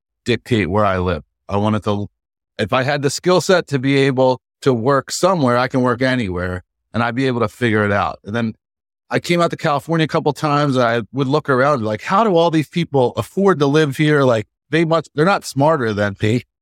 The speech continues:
They're not harder working than me. You know, I can figure that part out. So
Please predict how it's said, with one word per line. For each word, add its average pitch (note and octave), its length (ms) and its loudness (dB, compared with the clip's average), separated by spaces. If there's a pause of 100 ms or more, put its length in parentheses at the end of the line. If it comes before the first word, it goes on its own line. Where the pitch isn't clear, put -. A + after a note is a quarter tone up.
(160)
They're C3 200 0
not C#3+ 260 0
harder B2+ 380 0
working G#2+ 520 0
than G2 160 -6
me. G2 200 -4
You G#2+ 80 -4
know, G#2 80 0
I G#2+ 140 0
can G#2+ 160 -12
figure G2+ 280 -8
that A2 260 -2
part F#2+ 160 -4
out. G2+ 200 0
So A2 260 -2